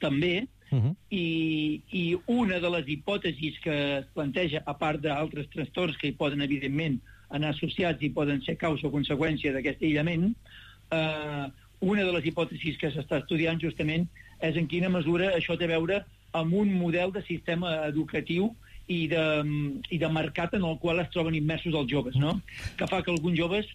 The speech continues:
Speaker 1: ara ho apuntaves una mica amb l'explicació que feies, es sentin incompresos. Si aquí sumem,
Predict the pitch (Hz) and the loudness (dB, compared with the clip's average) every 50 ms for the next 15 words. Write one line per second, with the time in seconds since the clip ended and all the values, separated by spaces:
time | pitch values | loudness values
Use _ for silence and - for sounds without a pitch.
0 | - - - 160 156 160 165 160 151 - 175 165 143 170 156 156 156 131 151 151 | -18 -10 -4 -2 0 2 2 2 0 0 -2 -2 0 0 0 0 0 0 0 0
1 | 147 156 180 160 165 147 143 127 - - 147 147 - 160 156 160 135 165 160 156 | 2 2 0 0 0 -2 -2 -4 -2 0 0 0 2 2 0 0 2 2 2 2
2 | 165 190 196 - - - - - - - - - - - 175 165 - - 185 175 | 2 0 0 -4 -8 -20 -20 -20 -20 -20 -20 -16 -8 -4 -4 -4 -2 0 -2 0
3 | 175 202 185 175 156 131 147 143 127 180 185 170 139 143 135 127 - - 156 139 | 2 2 2 2 2 0 0 0 0 0 0 0 0 -4 -8 -8 -6 -4 -4 -2
4 | 113 165 170 170 165 - - 165 165 175 175 175 175 160 | -2 -2 -2 -2 -2 0 0 0 2 2 2 2 2 2